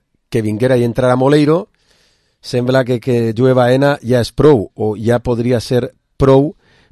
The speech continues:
per a el seleccionador nacional. Bueno, eh, està bé que jugue Baena, i Pino també jugarà un rato, recordo que és un partit amistós, per lo tant jo crec que, eh, l'aposta va ser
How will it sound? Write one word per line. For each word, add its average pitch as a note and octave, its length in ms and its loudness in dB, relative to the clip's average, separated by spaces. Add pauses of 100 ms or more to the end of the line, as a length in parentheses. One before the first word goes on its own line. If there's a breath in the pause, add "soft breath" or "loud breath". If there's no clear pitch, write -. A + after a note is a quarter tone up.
per B2+ 200 2
a F2+ 840 -2
el A#2 180 -2
seleccionador G#2+ 640 -4
nacional. E2 400 -10
Bueno, G#2+ 260 -10 (300)
eh, D2 240 -20
està G2+ 180 -6
bé G2+ 140 -2
que F2+ 100 -12
jugue G2 220 -8
Baena, G#2 380 -8
i G2+ 180 -6
Pino D3+ 320 -4
també A2+ 240 -4
jugarà G#2+ 220 -4
un G2+ 60 -6
rato, G2+ 300 -2
recordo F2 300 -10
que F#2+ 100 -6
és F#2 60 -6
un F2 80 -10
partit F2+ 240 -12
amistós, F#2+ 380 -10 (440 soft breath)
per G#2+ 140 -6
lo G2+ 100 -4
tant G#2+ 220 -6
jo G#2 80 -4
crec G#2+ 240 -4
que, A2 160 -2 (400 soft breath)
eh, G2 960 -2
l'aposta G#2+ 560 -4
va G#2 120 -6
ser A2+ 280 -8